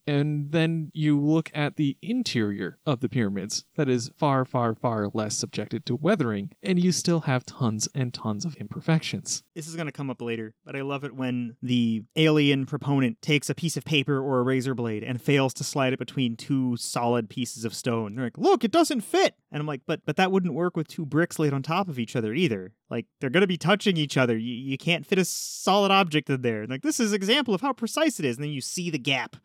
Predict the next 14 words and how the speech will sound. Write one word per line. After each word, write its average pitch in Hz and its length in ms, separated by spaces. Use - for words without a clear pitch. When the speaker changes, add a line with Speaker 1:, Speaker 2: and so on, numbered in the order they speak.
Speaker 2:
You 147 100
could 143 120
stick - 160
a 151 60
pencil 143 420
in. 104 140
You're 107 120
like, 107 100
Speaker 1:
Yeah, 135 60
you 120 140
Speaker 2:
"Ugh." 131 60
Speaker 1:
move 131 220
it, 131 100
like, 117 180